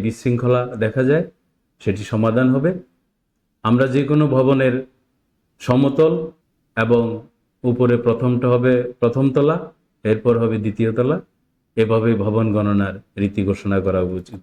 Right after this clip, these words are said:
বলে আমরা মনে করি। একই সাথে এই সব ক্ষেত্রে আমরা মনে করি বাংলা ভাষার ব্যবহার নিশ্চিত করা উচিত এবং বিদেশ থেকেও যেসব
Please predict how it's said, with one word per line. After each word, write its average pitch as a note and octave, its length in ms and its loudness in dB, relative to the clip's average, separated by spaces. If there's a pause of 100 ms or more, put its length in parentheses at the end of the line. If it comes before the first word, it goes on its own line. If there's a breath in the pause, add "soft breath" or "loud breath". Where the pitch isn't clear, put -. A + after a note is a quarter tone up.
বলে F#2+ 200 -4
আমরা G2+ 140 -4 (100)
মনে A#2+ 220 2
করি। C#3+ 160 0 (720)
একই D3+ 380 2
সাথে B2+ 240 0 (840)
এই C3 100 0 (100)
সব D#3 120 2 (120)
ক্ষেত্রে E3 280 0 (140)
আমরা B2 240 0
মনে A2+ 220 0
করি A2 180 0 (220)
বাংলা A2+ 320 2
ভাষার A#2 340 0
ব্যবহার A2+ 300 2 (100)
নিশ্চিত A#2+ 360 -4
করা C#3 220 2
উচিত E3+ 220 -2 (960)
এবং B2+ 180 2 (140)
বিদেশ D3 240 0 (100)
থেকেও D#3 300 2
যেসব C3 240 0